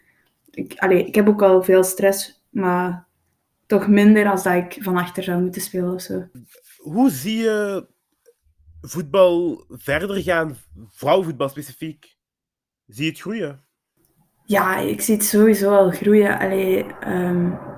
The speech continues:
Speaker 1: er is nog, er is nog altijd veel plaats voor verbetering. Ehm, maar te-, als je dat vergelijkt tegenover vijf jaar geleden, ik denk dat je dan al, eh, een grote groei kunt zien. Ehm, dus ik denk dat dat wel echt goed is. Het is wel echt mooi om te zien.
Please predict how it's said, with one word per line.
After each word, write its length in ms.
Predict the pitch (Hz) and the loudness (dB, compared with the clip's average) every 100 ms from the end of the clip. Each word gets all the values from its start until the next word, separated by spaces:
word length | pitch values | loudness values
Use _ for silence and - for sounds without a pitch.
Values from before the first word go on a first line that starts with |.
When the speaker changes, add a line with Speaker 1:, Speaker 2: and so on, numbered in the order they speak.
| - - | -16 0
Speaker 1:
er 120 | 208 | 2
is 120 | 208 | 4
nog, 120 | 220 | 2
er 180 | 220 202 | 2 2
is 140 | 208 | 2
nog 120 | 220 214 | 2 2
altijd 400 | 214 214 208 202 | 2 2 0 2
veel 260 | 202 202 | 0 0
plaats 320 | 214 196 196 | 0 0 0
voor 120 | 214 196 | -2 -4
verbetering. 920 | 185 175 180 185 208 208 208 208 - _ - - - - - - | -2 -2 0 0 0 2 2 0 -10 _ -18 -16 -16 -20 -20 -4
Ehm, 500 | 208 196 190 185 190 | 4 6 6 2 2
maar 360 | 196 190 - - _ - | 2 2 0 -10 _ 4
te-, 240 | 202 190 | 6 6
als 160 | 196 - | 0 0
je 60 | |
dat 340 | 208 185 185 - | 0 0 -2 -6
vergelijkt 880 | - 202 196 185 190 196 - - - | -10 -4 0 2 0 -2 -8 -14 -10
tegenover 420 | - 190 190 190 185 | -2 -2 0 -4 -4
vijf 300 | 185 185 196 | -2 -2 0
jaar 220 | 190 190 | -4 -2
geleden, 340 | 185 185 190 | 2 2 2
ik 80 | 185 | -2
denk 180 | 185 185 | -2 -2
dat 120 | 196 | -4
je 60 | 196 | -4
dan 180 | 196 | -4
al, 220 | 190 190 185 | -4 -4 -2
eh, 280 | 185 185 202 | -2 -4 -6
een 80 | 196 | -4
grote 340 | 190 190 190 | -4 -2 -6
groei 300 | - 196 196 | -2 0 2
kunt 200 | 202 196 | 0 -6
zien. 460 | 208 202 208 214 - _ _ _ _ _ _ | -6 -2 -2 -2 -16 _ _ _ _ _ _
Ehm, 560 | 185 180 180 180 175 175 _ _ _ _ | -10 -6 -4 -4 -6 -8 _ _ _ _
dus 140 | 202 185 | -2 0
ik 100 | 180 | 2
denk 160 | 175 | 0
dat 80 | 180 | 0
dat 100 | 180 | -2
wel 120 | 180 | -2
echt 200 | 180 180 | -4 -6
goed 180 | 208 202 | -2 -2
is. 140 | 185 - | -2 -10
Het 200 | _ - | _ -14
is 60 | 202 | -6
wel 80 | |
echt 160 | 202 185 | -6 -4
mooi 200 | 190 185 | -4 -4
om 80 | 185 | -4
te 100 | 185 | -6
zien. 360 | 190 196 190 | -6 -8 -12